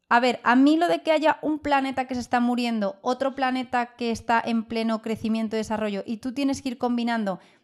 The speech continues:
dónde estás presente en cada tablero y las acciones son totalmente distintas, me parece muy guay. También te digo una cosa, me recuerda al On Mars.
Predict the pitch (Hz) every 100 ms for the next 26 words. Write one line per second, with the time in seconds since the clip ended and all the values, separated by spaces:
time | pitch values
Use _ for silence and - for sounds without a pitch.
0 | _ 226 262 277 269 - 277 254 - 240
1 | 262 254 233 220 240 240 240 226 240 208
2 | 196 - 185 - 233 208 240 220 202 208
3 | 247 240 233 202 - 254 226 208 285 -
4 | _ _ _ _ - 247 254 262 254 -
5 | 277 233 240 247 220 190 175 156 - _
6 | _ _ - 233 269 285 330 311 311 294
7 | 269 269 214 185 - _ 220 233 262 320
8 | 339 302 294 294 285 - 240 262 233 208
9 | 190 180 -